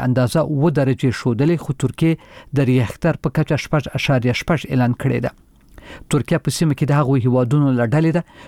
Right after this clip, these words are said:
چې پخوا هم خطرناکه زلزلې پکې شوي دي. تیره جنوري په ایلاژیک ښار کې یوې زلزلې دېرش کسان مړه کړل او څه باندې یو زرو شپږ سوه نورې ټپیان کړل. د ترکیې په ازمیت ښار کې د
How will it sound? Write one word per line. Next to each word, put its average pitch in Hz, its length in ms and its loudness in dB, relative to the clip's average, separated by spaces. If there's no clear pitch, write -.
چې 131 160 -4
پخوا 139 280 0
هم 143 160 0
خطرناکه 127 600 0
زلزلې 120 420 0
پکې 143 260 0
شوي 117 260 0
دي. - 60 0
تیره 151 260 2
جنوري 135 340 2
په 160 40 0
ایلاژیک 127 540 2
ښار 151 260 0
کې 156 120 0
یوې 127 220 2
زلزلې 139 360 0
دېرش 156 260 0
کسان 156 320 0
مړه 160 200 2
کړل 180 140 0
او 120 100 2
څه - 220 -2
باندې 139 280 2
یو 127 140 2
زرو 120 240 -2
شپږ - 240 -4
سوه 120 240 2
نورې 120 280 2
ټپیان 127 400 -2
کړل. 127 160 -2
د - 20 0
ترکیې 143 380 0
په 151 60 0
ازمیت 151 480 2
ښار 123 260 0
کې 117 120 0
د 131 100 2